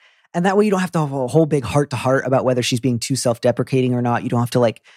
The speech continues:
f-, venture into deeply, deeply intimate, vulnerable territory when you're already feeling so on edge.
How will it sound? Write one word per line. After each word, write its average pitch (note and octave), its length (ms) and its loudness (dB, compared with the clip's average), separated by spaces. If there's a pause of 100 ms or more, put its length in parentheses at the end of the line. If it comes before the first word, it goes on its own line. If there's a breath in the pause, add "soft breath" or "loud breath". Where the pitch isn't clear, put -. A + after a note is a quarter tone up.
(260 soft breath)
f-, - 80 -20
venture C3+ 560 0
into A#2+ 680 0
deeply, C3+ 440 2
deeply A#2+ 540 -2
intimate, B2+ 420 -2
vulnerable A#2 420 -2
territory A2+ 520 -2
when A2+ 120 0
you're A2+ 160 -4
already A#2 280 -2
feeling A2+ 320 -4
so A#2 280 0
on A2+ 140 0
edge. A2+ 480 -4